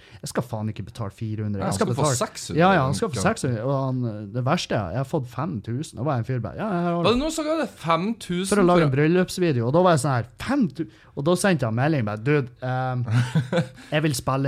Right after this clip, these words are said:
Speaker 1: inn den på nytt, for, eh,
Speaker 2: Det her skal faen meg være produksjonsverdi,
Speaker 1: Ja, ja,
Speaker 2: altså,
Speaker 1: ja.
Speaker 2: for fem tusen.
Speaker 1: Jeg kan,
Speaker 2: Ja, du gæren.
Speaker 1: jeg kan i hvert fall, for fem tusen, så kan jeg filme deg liggende.
Speaker 2: Ikke
Speaker 1: Ja.
Speaker 2: sant?
Speaker 1: <laughs> Den, den æren
Speaker 2: Helvete,
Speaker 1: skal jeg skjenke.
Speaker 2: fem tusen, altså, de, selv den mest populære videoen jeg har på min YouTube-kanal,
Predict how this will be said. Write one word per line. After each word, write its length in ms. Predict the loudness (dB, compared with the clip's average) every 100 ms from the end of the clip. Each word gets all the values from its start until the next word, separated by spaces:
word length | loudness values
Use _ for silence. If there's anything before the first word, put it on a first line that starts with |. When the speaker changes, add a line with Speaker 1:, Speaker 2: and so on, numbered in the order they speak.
| 0
Speaker 1:
inn 60 | -2
den 120 | -4
på 60 | -4
nytt, 380 | -6 -6 -16 -20 -20
for, 240 | -6 -6
eh, 480 | -4 -4 -4 -6 -6
Speaker 2:
Det 160 | -6 -2 0
her 160 | 2 0
skal 180 | -2 -4
faen 220 | -2 0
meg 80 | -2
være 100 | -4 -6
produksjonsverdi, 560 | -10 -10 -4 -2 2 4
Speaker 1:
Ja, 80 | 6 4
ja, 60 | 2
Speaker 2:
altså, 140 | 0
Speaker 1:
ja. 20 |
Speaker 2:
for 140 | -2 -4
fem 160 | -4 -4
tusen. 460 | -6 -8 -8 -6
Speaker 1:
Jeg 100 | -2
kan, 200 | 2 0
Speaker 2:
Ja, 20 | 0
du 80 |
gæren. 240 | -8 -6 -2
Speaker 1:
jeg 80 | 2
kan 160 | 4
i 60 | 6
hvert 160 | 4 4
fall, 80 | 0
for 80 | -2
fem 260 | 0 0 2
tusen, 240 | 2 2 0
så 140 | 0
kan 140 | 0 2
jeg 20 |
filme 240 | 2 2
deg 80 | 2
liggende. 560 | 0 0 0 -2 -4 -6
Speaker 2:
Ikke 240 | -6 0 4
Speaker 1:
Ja. 140 | 4 2
Speaker 2:
sant? 480 | 0 2 2 2 0 -2 -18
Speaker 1:
<laughs> 160 | -20 _
Den, 340 | 0 2 2 0 -4 -4
den 260 | 0 0 0
æren 420 | -2 0 2 4
Speaker 2:
Helvete, 220 | 2 2 0
Speaker 1:
skal 220 | -2 -2
jeg 40 |
skjenke. 240 | -2 -4 -4
Speaker 2:
fem 320 | 0 2 0 -4
tusen, 460 | -4 -2 -2 -4 -4
altså, 320 | -4 -2 -2
de, 200 | -2 -4 -4
selv 300 | -2 -2 0
den 140 | 0 2
mest 360 | 0 -4 -10 -8
populære 500 | -8 -4 -2 -2 -4
videoen 220 | -2 -2
jeg 100 | -2
har 140 | -4 -4
på 160 | -6
min 280 | -4 -4 -6
YouTube-kanal, 760 | -6 -6 -6 -10 -8 -4 -4